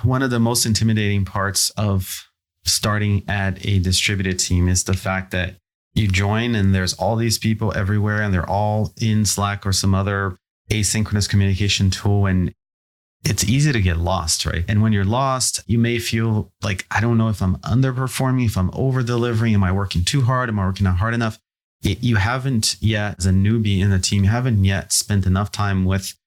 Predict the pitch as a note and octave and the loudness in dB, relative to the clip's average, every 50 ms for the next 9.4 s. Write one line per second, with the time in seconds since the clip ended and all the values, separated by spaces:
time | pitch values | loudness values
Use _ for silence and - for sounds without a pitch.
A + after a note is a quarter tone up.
0 | _ _ _ _ - G2+ F#2+ G2+ F#2+ - - G#2+ G2+ F#2+ G2 F#2+ F#2 F2+ F2 F#2 | _ _ _ _ -2 0 0 0 0 0 0 0 0 2 2 2 2 2 0 -2
1 | F2 - - C3 B2 A2+ - - - G#2 G2 F#2+ F#2 - - F#2+ F#2 F#2 F2+ E2+ | -2 -2 -2 -2 -2 -2 -2 -2 0 2 2 2 2 2 0 0 0 0 0 -2
2 | D#2 - _ _ _ _ _ _ _ _ - F#2+ G2+ A2 A2 - - - F#2+ F#2+ | -4 -6 _ _ _ _ _ _ _ _ -2 2 2 2 2 0 0 0 0 0
3 | F#2+ F#2 - - - E2+ E2+ - - F2+ F2 E2 E2 D#2+ D2 - - G#2 G2 F#2 | 0 -2 -2 -4 -4 -4 -6 -4 -4 -2 0 0 0 0 0 0 0 0 -2 -2
4 | G2+ - F#2 B2+ C3+ - - - D#3+ D#3+ D#3 D3 C3+ A2 - - - G#2+ A2 G2+ | -2 -2 0 0 0 0 -2 -2 -2 -2 -2 -2 -2 -4 -4 -4 -4 -4 -2 -2
5 | - G#2 F#2+ - - G2 F#2+ F#2 F#2+ F#2+ G2+ G2+ - - A2 G#2 F#2+ F#2+ G2 G2 | 0 -2 -2 0 0 0 0 2 2 0 -2 -2 -2 0 2 2 4 4 2 2
6 | F#2 - F#2+ F2+ - - - G2 G2 F2+ F#2 E2 - - F#2+ G2 G2 F#2+ F#2 F2 | 0 0 0 2 2 0 0 0 0 0 0 -2 0 2 2 2 4 2 2 0
7 | - _ _ _ _ _ - - A2+ G2 F#2 G2 G2 F#2+ F#2+ F2 F2+ E2+ - _ | -4 _ _ _ _ _ -4 -2 0 0 0 0 0 0 -2 -2 -4 -6 -8 _
8 | _ _ _ _ - G2 G2+ G#2+ C#3 E3 - - G#2+ G#2 G#2+ G#2 G2+ G2 F#2+ F#2+ | _ _ _ _ -4 -2 0 0 0 -2 -4 -4 -4 -2 -2 0 0 -2 -2 -2
9 | - - G2+ G2 G2 F#2+ F#2 | 0 2 2 4 4 2 0